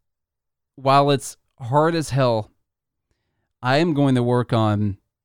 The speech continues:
focusing on the love I have for other human beings, regardless of the bad things that they do. Um, doesn't mean I have to like them,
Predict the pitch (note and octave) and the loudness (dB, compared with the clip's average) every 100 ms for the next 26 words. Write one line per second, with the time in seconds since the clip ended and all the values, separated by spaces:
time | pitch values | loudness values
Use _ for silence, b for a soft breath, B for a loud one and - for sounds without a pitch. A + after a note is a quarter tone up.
0 | _ _ _ _ _ _ _ _ _ D3 | _ _ _ _ _ _ _ _ _ 0
1 | D3 C#3 D3 C3+ C3 B2 A#2+ B2 B2 A#2+ | 0 0 -2 0 2 0 2 2 2 2
2 | G#2+ A#2 G#2 A#2+ A2 G#2+ A2+ G#2+ G2+ G#2+ | 2 0 -2 -2 -2 -2 -2 -2 -2 -2
3 | G#2+ A#2 A2+ - _ _ _ _ _ _ | -2 -2 -6 -12 _ _ _ _ _ _
4 | _ _ _ A#2+ B2 B2+ C3 A#2+ A#2 - | _ _ _ -4 0 4 4 4 -2 -2
5 | A2+ A2 A2+ A#2 A2 A2+ A2+ A2 G#2 A2 | -4 -2 0 0 0 -2 -2 -4 -6 -6
6 | G#2 A#2 C3+ D#3 _ _ _ _ _ _ | -4 -2 -4 -6 _ _ _ _ _ _
7 | _ _ _ _ _ A2 A#2 A2+ G#2+ G#2 | _ _ _ _ _ -2 2 2 2 0
8 | G#2 - _ _ _ _ _ _ - C3+ | -4 -12 _ _ _ _ _ _ -4 -2
9 | C3 C#3+ C#3 C#3 D#3+ D3+ D3+ D3 - G#2 | 0 0 2 0 0 0 2 0 -2 -8
10 | G#2 | -8